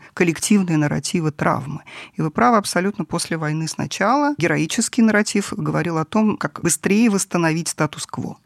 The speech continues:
Мы победили, и слава богу. Какой ценой и так далее, это уже другой вопрос. Главное, что мы выжили.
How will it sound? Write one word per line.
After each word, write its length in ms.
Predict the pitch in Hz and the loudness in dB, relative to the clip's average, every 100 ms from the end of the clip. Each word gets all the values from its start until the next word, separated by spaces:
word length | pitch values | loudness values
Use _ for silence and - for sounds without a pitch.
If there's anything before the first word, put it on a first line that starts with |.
| - - - | -18 -18 -4
Мы 180 | 175 185 | 2 2
победили, 720 | - 160 151 147 156 175 262 | 2 0 0 0 2 4 2
и 160 | - | 2
слава 340 | 156 185 170 160 | -6 -4 -2 -2
богу. 380 | 139 - 208 214 - - - | -2 -4 -8 -16 -20 -20 -6
Какой 360 | 165 - 202 | -6 0 0
ценой 640 | 190 - 185 180 220 262 277 | 0 -2 -2 0 2 4 2
и 100 | 185 | 0
так 260 | - 165 160 | -2 -4 0
далее, 500 | 208 220 214 208 - | 0 2 2 0 -2
это 220 | 175 - | -6 -4
уже 140 | 165 165 | -6 -4
другой 280 | 165 156 156 | -4 -2 -2
вопрос. 380 | 151 - 135 - | -4 -6 -10 -6
Главное, 480 | 156 170 185 226 | -2 0 2 0
что 160 | 202 - | -2 -8
мы 140 | 180 | -10
выжили. 360 | 160 107 107 | -8 -10 -10